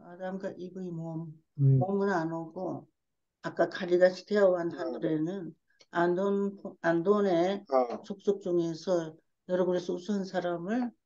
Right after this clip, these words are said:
Speaker 1: 그 숫자만큼 뽑아서
Speaker 2: 생명질을 뽑은 거죠.
Speaker 1: 생명질 그
Speaker 2: 네.
Speaker 1: 사람한테 뽑은 거죠.
Speaker 2: 그다음에 예루살렘에서 온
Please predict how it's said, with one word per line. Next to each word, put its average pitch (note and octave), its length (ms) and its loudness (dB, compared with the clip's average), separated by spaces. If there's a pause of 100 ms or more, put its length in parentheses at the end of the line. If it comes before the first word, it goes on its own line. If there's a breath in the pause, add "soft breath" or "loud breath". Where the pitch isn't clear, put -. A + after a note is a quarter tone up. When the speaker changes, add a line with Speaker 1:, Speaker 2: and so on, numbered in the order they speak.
(500)
Speaker 1:
그 F3 100 -6
숫자만큼 F#3 680 -2
뽑아서 F3+ 680 -2 (1000)
Speaker 2:
생명질을 F#3 760 12
뽑은 C3 320 6
거죠. G#3 260 6
Speaker 1:
생명질 F#3 280 2
그 F3 80 -6
Speaker 2:
네. - 0 -
Speaker 1:
사람한테 E3 520 -2
뽑은 F#3 320 -10
거죠. E3+ 360 -8
Speaker 2:
그다음에 E3 640 0 (640)
예루살렘에서 F#3 840 6
온 D#3+ 580 6